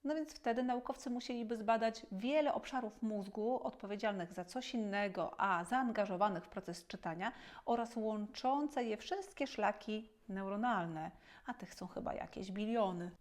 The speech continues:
Dlaczego tak późno zaczęliśmy badać przyczyny dysleksji? Dlatego, że dysleksja to nie choroba. Wcześniej, gdy nie mieliśmy rezonansu, gdy nie było takich nowoczesnych urządzeń,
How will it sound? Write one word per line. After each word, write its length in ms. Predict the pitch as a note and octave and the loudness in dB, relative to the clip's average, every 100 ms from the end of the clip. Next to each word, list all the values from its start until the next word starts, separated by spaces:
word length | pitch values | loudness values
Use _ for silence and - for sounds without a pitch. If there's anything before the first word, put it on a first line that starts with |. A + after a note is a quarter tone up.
| - | -8
Dlaczego 360 | G3+ G#3+ D#4 D4+ | -4 0 2 2
tak 220 | C#4+ D4 | 0 0
późno 320 | E4+ F4 C4+ | 2 2 2
zaczęliśmy 460 | B3 A#3 B3+ C4 A3 | 0 0 -2 0 4
badać 340 | A3+ A#3 A#3 | 4 4 -2
przyczyny 440 | - - - D4+ G3+ | -6 -4 0 2 0
dysleksji? 760 | G3 - - - - - - - - - - | -4 -4 -6 -6 -10 -12 -14 -16 -20 -18 -8
Dlatego, 400 | A3+ G#3+ A3+ A3+ | -4 -2 0 0
że 560 | G#3+ A3 G#3+ G#3+ G#3+ G#3+ - - _ _ - | 0 2 4 6 6 4 0 -10 _ _ -10
dysleksja 500 | G3 B3+ C4+ C#4 C#4+ | -4 0 2 2 2
to 100 | C4+ | 2
nie 120 | B3+ | 2
choroba. 580 | C4 B3 G#3+ E3 A#2+ - - _ _ _ _ _ - - - - - _ _ _ _ _ | 2 4 4 2 -2 -6 -18 _ _ _ _ _ -20 -20 -20 -20 -20 _ _ _ _ _
Wcześniej, 800 | - - F#3+ F#3+ F#3+ G#3+ C#4 - | -8 0 0 0 -2 0 0 0
gdy 240 | F#3+ G3 | -2 -2
nie 140 | G3 G3 | -2 -2
mieliśmy 460 | F#3 G#3 A3 G#3 | -4 -4 -6 -4
rezonansu, 560 | F#3+ F3+ F3+ G#3 B3 A3 | -2 -2 0 0 0 -2
gdy 160 | G#3 F#3 | -4 -4
nie 120 | F3 | -4
było 160 | G3 | -6
takich 280 | F#3 - - | -6 -10 -8
nowoczesnych 580 | G#3 F#3 - A#3 A#3 A3 | -4 -4 -2 -4 -4 -4
urządzeń, 520 | F#3 A3 A#3+ A3 A3 | 0 2 4 4 2